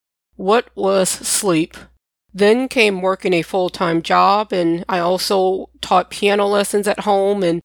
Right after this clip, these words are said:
would play gigs sometimes. And then I had to get my sleeping patterns under control. I'm a night person, and what that means is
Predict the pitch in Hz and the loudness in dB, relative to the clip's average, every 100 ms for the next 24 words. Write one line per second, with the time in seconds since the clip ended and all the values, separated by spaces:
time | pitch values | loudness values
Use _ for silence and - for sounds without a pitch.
0 | _ _ _ _ - 180 - - 185 180 | _ _ _ _ -4 -4 -2 -2 0 0
1 | 175 196 196 180 - 196 190 202 185 190 | -2 0 0 0 -2 -2 -2 -2 -2 -2
2 | 190 - _ _ _ _ - 214 202 208 | -6 -10 _ _ _ _ -2 0 0 0
3 | 196 190 - _ - 214 180 175 - 254 | -2 -4 -14 _ -4 -2 -2 -2 -2 -2
4 | 214 196 190 185 180 180 196 180 - 180 | -2 -2 -2 0 -2 -4 -4 -4 -6 -8
5 | - 247 196 180 180 _ _ _ _ _ | -2 0 0 -6 -14 _ _ _ _ _
6 | 202 196 180 202 262 - 208 180 - 190 | -4 -2 0 0 -2 -6 -6 -6 -4 -4
7 | 196 220 - _ _ - 190 190 185 196 | -4 -8 -14 _ _ -4 -2 0 0 0
8 | 247 262 233 185 170 165 175 240 | -2 -2 -2 -2 0 2 2 -2